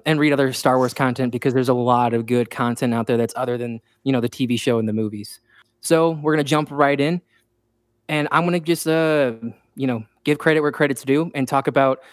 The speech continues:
some of the artists, the writers. Um, so we got two writers.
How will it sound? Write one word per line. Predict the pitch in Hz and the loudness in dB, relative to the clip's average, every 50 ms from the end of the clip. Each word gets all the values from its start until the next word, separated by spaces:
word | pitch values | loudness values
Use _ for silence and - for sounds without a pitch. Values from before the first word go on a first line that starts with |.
| - _ | -20 _
some | _ - 151 143 139 | _ -2 0 0 2
of | 135 | 2
the | 135 | 0
artists, | - 131 135 139 151 151 - - | 0 0 -2 -2 -2 -4 -6 -8
the | 135 131 | -6 -6
writers. | 123 123 123 139 151 165 175 - - - _ _ _ _ _ _ _ _ _ _ _ _ _ - - | -4 -4 -4 -4 -4 -4 -6 -6 -10 -14 _ _ _ _ _ _ _ _ _ _ _ _ _ -6 0
Um, | 151 143 139 135 131 123 | 2 2 2 2 0 -2
so | 123 - 156 | -2 -2 0
we | 151 151 | 0 0
got | 139 - - | -2 -2 -2
two | - - 220 | 0 0 0
writers. | 214 170 143 135 131 131 135 131 - - | 2 2 2 2 2 0 -2 -2 -4 -10